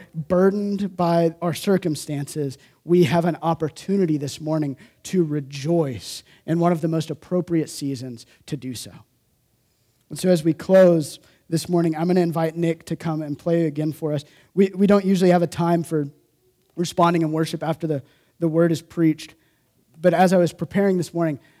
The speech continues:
I was just thinking about the apathetic worship that the people of Israel were bringing and how many of us probably feel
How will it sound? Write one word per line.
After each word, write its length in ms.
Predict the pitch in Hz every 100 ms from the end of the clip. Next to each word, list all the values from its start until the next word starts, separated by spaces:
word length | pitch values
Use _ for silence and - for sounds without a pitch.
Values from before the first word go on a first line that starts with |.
| _
I 40 | -
was 100 | 180
just 160 | 202
thinking 380 | - 220 220 202
about 280 | 165 156 151
the 140 | 160
apathetic 560 | 165 180 175 185 175 -
worship 500 | 156 156 - 135 - _ _ _ _
that 160 | 160 156
the 60 |
people 280 | 147 180 165
of 100 | 143
Israel 300 | 156 156 139
were 100 | 139
bringing 400 | 135 151 151 135
and 100 | 131
how 280 | 160 160 151 - -
many 280 | 175 185 190
of 80 | 175
us 140 | 156
probably 500 | - 170 175 156 160
feel 460 | - 170 165 151